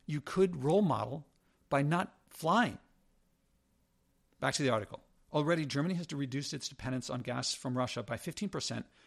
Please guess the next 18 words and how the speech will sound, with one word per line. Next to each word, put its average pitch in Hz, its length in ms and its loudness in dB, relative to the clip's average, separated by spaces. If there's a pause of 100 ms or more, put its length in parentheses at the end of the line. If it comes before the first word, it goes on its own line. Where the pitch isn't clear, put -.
(140)
bringing 160 220 2
it 135 80 -2
down 139 180 2
to 135 80 -8
forty 165 260 -2
percent 127 320 -4
in 123 60 -4
the 113 60 -8
first - 240 -4
three 135 100 -2
months 123 220 -2
of 113 80 -10
the 120 80 -6
year, 143 300 0 (180)
the - 100 -8
energy 123 240 -2
minister 117 320 -6
said. - 300 -8